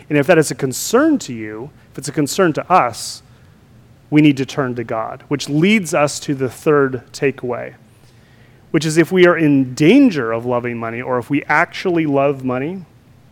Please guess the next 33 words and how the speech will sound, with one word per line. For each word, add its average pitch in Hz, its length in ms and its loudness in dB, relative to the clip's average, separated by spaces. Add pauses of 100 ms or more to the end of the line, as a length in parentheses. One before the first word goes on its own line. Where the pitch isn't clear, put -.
(640)
Jesus' 170 440 -2
solution 120 840 -4
to - 120 -8
that 123 220 0
problem 113 580 -4 (380)
is 143 160 -4
to 143 120 -4
give 123 220 -2
it 120 60 -6
away. 113 400 -6 (840)
Because 147 280 2
if 135 120 -8
we 143 100 2
give 139 440 8
away 180 420 4
money, 110 500 -4 (580)
it 139 120 -2
shifts - 460 0
our 131 120 0
love 127 260 2
of 120 160 -4
money 143 540 -2 (640)
to - 140 -8
the 139 80 -2
love 131 260 0
of 131 140 -4
God, 117 240 -2
and 117 120 -6
we 127 100 -4
will 127 100 -2
be 123 100 -6
storing 147 600 0
up 113 160 -4